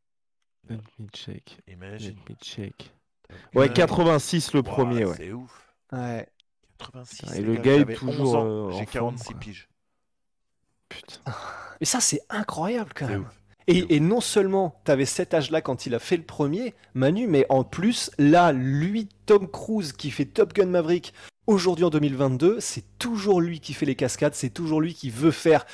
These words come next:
Speaker 3: le moins d'effets spéciaux numériques possible. Et franchement,
Speaker 2: J'ai vu, euh, j'ai vu une anecdote de Matt Damon.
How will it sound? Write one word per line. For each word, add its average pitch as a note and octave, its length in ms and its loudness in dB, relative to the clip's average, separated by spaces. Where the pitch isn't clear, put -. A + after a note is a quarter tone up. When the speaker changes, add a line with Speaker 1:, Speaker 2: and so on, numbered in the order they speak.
Speaker 3:
le C#3+ 160 6
moins A3 540 4
d'effets F3+ 260 0
spéciaux E3 280 -6
numériques D3 320 -2
possible. E3+ 440 -4
Et C#3 280 4
franchement, G3 480 0
Speaker 2:
J'ai C#3 120 0
vu, D3+ 260 -2
euh, B2 220 2
j'ai C3 260 -4
vu D#3 140 -2
une D#3 100 -2
anecdote C#3+ 540 0
de B2 60 0
Matt C3 340 -2
Damon. A2+ 440 -6